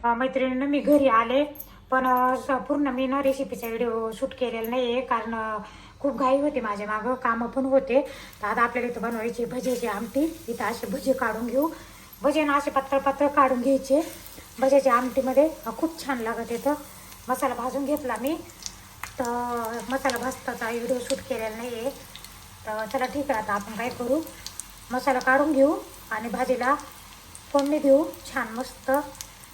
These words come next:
भज्याची आमटी. तर या चपात्या आपल्याला टाकायच्या पोळीच्या चपातीच्या डब्यामध्ये, थोड्याशा गार होऊ द्यायच्या आणि मग चपाती,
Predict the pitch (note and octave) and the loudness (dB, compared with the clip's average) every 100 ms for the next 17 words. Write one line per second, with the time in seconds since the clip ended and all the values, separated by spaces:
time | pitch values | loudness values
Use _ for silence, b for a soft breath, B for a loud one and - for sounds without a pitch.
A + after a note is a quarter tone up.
0 | - G3+ A#3+ C4 B3+ C#4 E4+ C4 C#4 C#4+ | -10 -6 0 2 2 -2 0 2 2 0
1 | C4+ D4+ F#4+ - - - - - - - | 0 0 0 -8 -18 -18 -18 -4 -4 -4
2 | - - - - - - - - - - | -14 -18 -20 -20 -20 -18 -18 -18 -18 -18
3 | - - - - - - - - - - | -14 -14 -14 -16 -18 -18 -20 -20 -18 -18
4 | - - - - - A3+ A3+ A#3+ A3 G3+ | -18 -20 -20 -14 -8 -8 -6 -8 -8 -10
5 | G3 G#3+ A#3 A#3+ B3 B3 A#3+ B3+ B3 A#3 | -8 -8 -6 -6 -6 -6 -6 -2 -2 -4
6 | A#3 B3 A3+ A#3 G#3+ G3+ - A3+ A#3+ B3+ | -6 -6 -6 -8 -8 -8 -6 -4 -2 -2
7 | C#4 E4+ B B B B B - C#4 C#4+ | 0 0 B B B B B -8 -4 -2
8 | C4+ D4+ D#4 D4+ E4 D#4+ C4+ C4 D4 - | 2 4 6 4 2 2 0 0 0 -2
9 | - A3+ A#3 D4+ D#4 D#4 C#4 C4 D4+ F4 | -8 -6 -2 -2 -2 -2 -2 -2 -4 -4